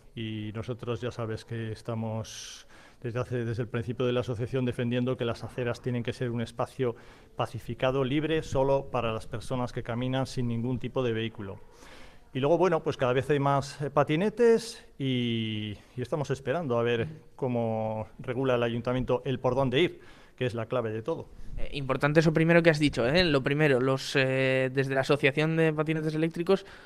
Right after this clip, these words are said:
Speaker 2: no estáis, eh, abogando solo por los derechos del patinete, sino que, eh, queréis algo justo y equitativo para todos.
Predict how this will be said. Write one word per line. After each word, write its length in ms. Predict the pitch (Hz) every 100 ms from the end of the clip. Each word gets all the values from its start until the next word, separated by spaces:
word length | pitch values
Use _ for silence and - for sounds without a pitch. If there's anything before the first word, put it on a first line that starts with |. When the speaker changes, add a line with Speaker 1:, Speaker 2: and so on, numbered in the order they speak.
| -
Speaker 2:
no 340 | 147 156 175 185
estáis, 720 | 175 - 170 190 214 - - 71
eh, 960 | 139 135 131 127 127 127 - - - - _
abogando 460 | 143 151 160 190 190
solo 420 | - 196 202 208
por 160 | 202
los 180 | 175 160
derechos 380 | 147 156 165 180
del 140 | 160
patinete, 480 | 143 131 127 143 135
sino 240 | - 123 127
que, 240 | 127 123 - - - -
eh, 260 | - 113 104 - - -
queréis 340 | 143 131 170 180
algo 260 | 175 180
justo 540 | 190 - 202 - 233 226
y 100 | 170
equitativo 560 | 147 139 135 160 190
para 200 | 165 180
todos. 580 | 180 - 190 - - -